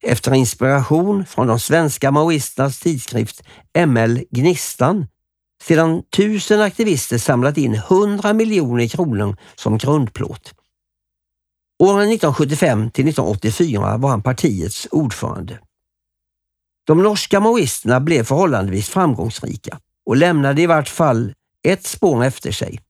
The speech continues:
Deras tidning Klassekampen började ges ut som dagstidning nittonhundrasjuttiosju, överlevde vänstervågen och är idag en bred kulturradikal tidning med vänsterprofil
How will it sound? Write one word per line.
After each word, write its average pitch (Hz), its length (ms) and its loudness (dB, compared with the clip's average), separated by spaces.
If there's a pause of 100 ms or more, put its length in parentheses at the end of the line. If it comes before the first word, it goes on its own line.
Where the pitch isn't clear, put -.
(440)
Deras 156 280 4
tidning 165 260 2
Klassekampen 180 760 0
började 220 260 0
ges 226 320 0
ut 113 400 -4 (220)
som 127 200 0
dagstidning 156 680 0
nittonhundrasjuttiosju, 135 880 -2 (640)
överlevde 151 640 2
vänstervågen 147 840 0 (260)
och 226 140 4
är 165 40 4
idag 151 460 2
en 143 140 2
bred 190 420 0
kulturradikal 131 840 0
tidning 104 420 0
med 98 120 0
vänsterprofil 151 880 -2